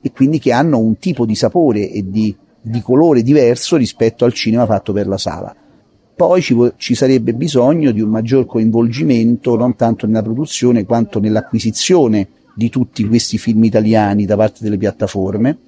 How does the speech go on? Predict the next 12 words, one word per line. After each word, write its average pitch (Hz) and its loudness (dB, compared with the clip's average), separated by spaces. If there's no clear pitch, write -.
come 120 0
co-, 113 -4
nell'ambito 113 2
delle 107 0
finestre 113 -2
pay 120 2
magari, 101 0
cioè 104 -4
dopo, 107 -2
subito 110 -2
dopo 107 0
la, 104 0